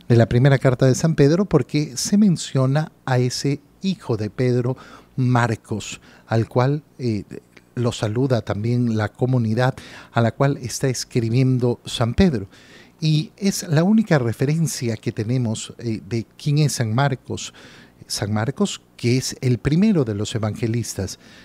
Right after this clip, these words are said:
el primer, eh, evangelio que, que, que conocemos, eh, el evangelio más antiguo me refiero, porque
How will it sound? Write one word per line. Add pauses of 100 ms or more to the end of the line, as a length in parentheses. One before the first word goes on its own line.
(160)
el
primer,
eh,
evangelio
que, (100)
que,
que
conocemos, (460)
eh,
el
evangelio
más
antiguo
me
refiero,
porque